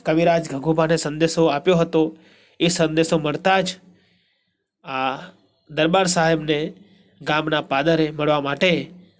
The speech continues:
આ ઘઘુભા વા-, ભાવ વિભોર થઈ જાય છે. ઉઘાડા પગે દોડ દીધી, "રે બાપુ, રામવાડા પાદરમાં ઊભા છે?" એટલે એ આશ્ચર્યચકિત થઈ ગયો, આનંદિત થઈ ગયો. દરબાર ગામના પાદરે આવ્યા છે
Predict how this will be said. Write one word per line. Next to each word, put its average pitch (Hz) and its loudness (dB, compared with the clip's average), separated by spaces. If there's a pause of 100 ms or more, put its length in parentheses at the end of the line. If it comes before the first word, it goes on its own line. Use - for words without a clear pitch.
(100)
આ 135 -8
ઘઘુભા 139 -4
વા-, 147 0
ભાવ 139 -4
વિભોર 160 2
થઈ 175 2
જાય 160 2
છે. 147 -6 (500)
ઉઘાડા 175 2
પગે 170 2
દોડ 165 2
દીધી, 160 0 (280)
"રે 175 2
બાપુ, 175 0 (360)
રામવાડા 170 0
પાદરમાં 185 0
ઊભા 185 2
છે?" 208 -6
એટલે 214 -4
એ 214 -8
આશ્ચર્યચકિત 202 -2
થઈ 226 2
ગયો, 175 2 (420)
આનંદિત 196 -2
થઈ 208 -2
ગયો. 170 0 (600)
દરબાર 185 2
ગામના 175 0 (280)
પાદરે 196 2 (440)
આવ્યા 196 2
છે 170 -2